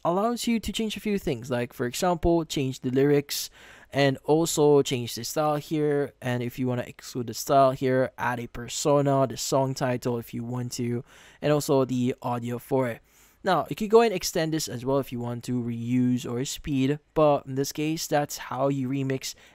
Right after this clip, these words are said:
a song here. Now, again, you could go and change a few things here. You use cover option, but once you're done, just click on remix.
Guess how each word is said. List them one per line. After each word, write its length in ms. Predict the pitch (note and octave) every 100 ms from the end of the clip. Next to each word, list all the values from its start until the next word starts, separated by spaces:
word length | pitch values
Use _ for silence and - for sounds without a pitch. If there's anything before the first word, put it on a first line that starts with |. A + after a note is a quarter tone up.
| -
a 160 | D3
song 380 | C#3+ - F3 F3
here. 260 | - A#2+ D3 _
Now, 160 | - D3+
again, 220 | D3 F#3
you 80 | C#3+
could 160 | - D3
go 140 | E3+
and 120 | E3
change 220 | E3 D#3+
a 40 | D3+
few 200 | - B2+
things 340 | - D3+ C#3+
here. 280 | C#3+ C#3 C#3 - _ _ _
You 80 | C3
use 260 | C3+ C3 -
cover 400 | D3 C#3 C#3+ C3+
option, 500 | B2+ - C3 B2 C3 _ -
but 120 | C#3+
once 200 | F3 G3+
you're 60 | E3
done, 220 | E3 G3
just 160 | F3+
click 160 | F#3+ D3+
on 120 | - B2+
remix. 480 | B2 D#3+ - -